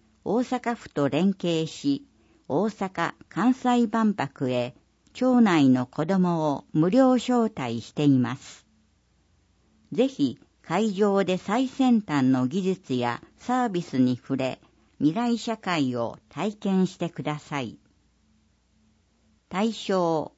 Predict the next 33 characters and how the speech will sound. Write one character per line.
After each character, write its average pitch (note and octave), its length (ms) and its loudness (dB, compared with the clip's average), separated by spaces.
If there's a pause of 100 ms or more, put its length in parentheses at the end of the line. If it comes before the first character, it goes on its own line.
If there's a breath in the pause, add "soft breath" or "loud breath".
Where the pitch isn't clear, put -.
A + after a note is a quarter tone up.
(560)
申 B3+ 340 4
請 B3 380 0
日 D3 160 4
に C3+ 180 6
お C#3 100 2
い D3 120 0
て C#3 400 -6 (100)
町 B3+ 280 2
内 D#3 320 4
に B2+ 200 2
在 F3+ 300 -2
住 F3 300 -2
し、 D3+ 420 -4 (500)
令 B3+ 260 4
和 D#3+ 160 2
七 E3+ 300 2
年 C3+ 340 2
四 - 200 -8
月 A#3+ 280 -2
一 A3+ 360 -4
日 G#3+ 280 -2
時 G3 160 -6
点 C3+ 340 2
で A#2+ 240 -4 (280)
四 B3+ 260 6
歳 C#3+ 320 -4
か B2+ 180 -6
ら B2 260 -2
十 A3 280 4
七 A#3 300 6
歳 E3 320 4
の A#2+ 140 2
方。 - 420 -10